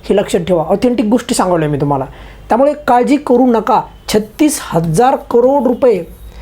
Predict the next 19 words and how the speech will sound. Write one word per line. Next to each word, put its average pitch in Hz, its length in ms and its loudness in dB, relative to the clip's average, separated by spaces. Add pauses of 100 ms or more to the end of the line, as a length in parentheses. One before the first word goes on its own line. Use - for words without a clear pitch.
(220)
कशाला 262 260 2
म्हणतात? 208 320 0 (500)
छत्तीस 220 460 0
हजार 190 400 0
करोड 254 380 2
जे 247 160 2
आहे, 208 220 0 (400)
क्लिअर, 240 240 2 (540)
छत्तीस 226 380 -2
हजार 214 260 2
करोड 247 480 2
रुपयाची 247 380 0
तरतूद 240 420 0
जी 202 140 0
आहे 220 300 0 (320)
ही 240 180 2
वार्षिक 220 580 0
केलेली 233 280 2
आहे, 220 140 4